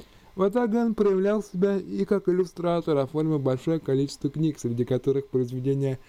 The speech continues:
Ридьярда Киплинга, Джека Лондона, Льва Толстого и других. Предлагаемая выставка дает возможность познакомиться с творчеством нескольких поколений художников,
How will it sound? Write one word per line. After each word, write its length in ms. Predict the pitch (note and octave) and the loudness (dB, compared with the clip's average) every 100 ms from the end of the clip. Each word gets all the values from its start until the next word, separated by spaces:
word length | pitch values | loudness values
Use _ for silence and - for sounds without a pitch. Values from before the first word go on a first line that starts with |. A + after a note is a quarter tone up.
| - A#2 | -20 -4
Ридьярда 580 | C3 C3+ B2+ C3+ B2+ A#2+ | 0 0 2 0 0 -2
Киплинга, 760 | A2+ D#3+ E3+ F#3 E3 D#3 D#3+ C#3+ C3+ | -2 -2 0 0 0 0 0 0 -4
Джека 540 | B2+ A#2+ B2 - G#2+ - | -2 -2 -2 -4 -6 -2
Лондона, 640 | B2 D#3+ E3+ E3 E3+ D#3+ - - - - C#3 | 0 0 0 0 0 -2 -6 -20 -20 -8 0
Льва 420 | C3 C3 C#3+ B2+ | 2 2 0 -2
Толстого 840 | - A#2+ A#2 - E3+ G3 G3 F#3+ - | 0 -2 -2 -2 0 2 0 -2 -4
и 100 | F#3+ | -2
других. 540 | F#3+ E3 A#2 - - - - - _ - - - - _ | -2 -2 -4 -6 -10 -18 -20 -20 _ -20 -20 -20 -20 _
Предлагаемая 760 | G3+ G3+ G#3+ G#3 A#3 A#3+ A3 F#3+ | 0 0 0 0 0 2 2 4
выставка 540 | F3+ G3+ - G#3+ - | 2 0 -2 -4 0
дает 280 | G3 F#3 F#3 | 0 0 0
возможность 560 | F3+ E3+ F3 F3+ F3 E3 | 0 2 2 2 -2 -4
познакомиться 840 | F#3 F3 G#3 G#3+ A3+ D3 A#2 A2+ | -4 0 0 0 0 0 -4 -8
с 80 | G2+ | -8
творчеством 640 | C3 D3 E3+ E3+ D#3 D3 | -2 0 0 -6 -6 -2
нескольких 400 | C#3+ D#3 - D#3 | 0 -2 -2 -6
поколений 500 | - C#3+ D3 C#3+ C#3+ | -4 -2 0 0 -2
художников, 760 | C#3+ C#3+ C#3 D3+ D3+ D#3 D3+ | -2 -2 0 0 -2 -2 -2